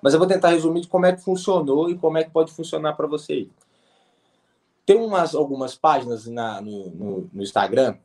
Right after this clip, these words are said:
que são específicas voltadas pra estética de prato. Vou dar exemplo aqui do,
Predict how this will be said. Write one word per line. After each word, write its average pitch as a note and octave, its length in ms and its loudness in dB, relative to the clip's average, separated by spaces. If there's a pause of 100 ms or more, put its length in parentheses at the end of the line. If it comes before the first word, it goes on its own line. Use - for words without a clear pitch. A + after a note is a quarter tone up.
(200)
que D#3 100 -4
são F3 200 2
específicas F#3+ 720 0
voltadas D#3 500 4
pra D#3+ 140 -4
estética D3 440 -4
de C#3 120 -14
prato. F#2 400 -10 (260)
Vou D3 120 -8
dar D#3+ 140 4
exemplo D3+ 380 -2
aqui D#3+ 300 -2
do, C3+ 640 -4